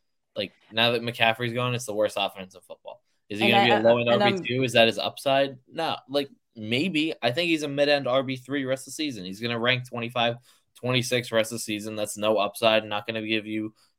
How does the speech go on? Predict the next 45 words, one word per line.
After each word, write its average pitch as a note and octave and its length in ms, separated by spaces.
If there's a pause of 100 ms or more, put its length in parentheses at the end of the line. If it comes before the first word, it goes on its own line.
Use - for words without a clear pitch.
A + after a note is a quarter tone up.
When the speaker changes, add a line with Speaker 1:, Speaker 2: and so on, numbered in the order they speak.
(140)
Speaker 1:
double-digit A#2 560
points G#2 260
consistently. G#2+ 680
Like, A2 300 (580)
I, A#2+ 280
I - 20
don't, C3+ 320
I A#2 100
don't A#2+ 200
love B2 360
the A#2+ 100
play, C3+ 420
but A#2+ 200
I A#2 80
do A#2 160
think, A#2+ 320
uh, G2+ 100
based G2 340
on G#2+ 160
matchup, A#2 420
you G#2+ 160
could G2+ 220
give G#2+ 120
him A2+ 80
a A#2 60
start. - 320 (580)
So, G2+ 180
and A2+ 220
I A2+ 120
do A#2 160
think A#2 260
Pacheco, A2+ 540
if G#2 140
he A2 140
gets G2+ 240
rolling G#2+ 320
in G#2 80
that F#2+ 160
Chiefs G#2+ 260
offense G#2 360
this A2 200
week, G2 140
he's F#2+ 180
gonna G#2+ 180
be G2 340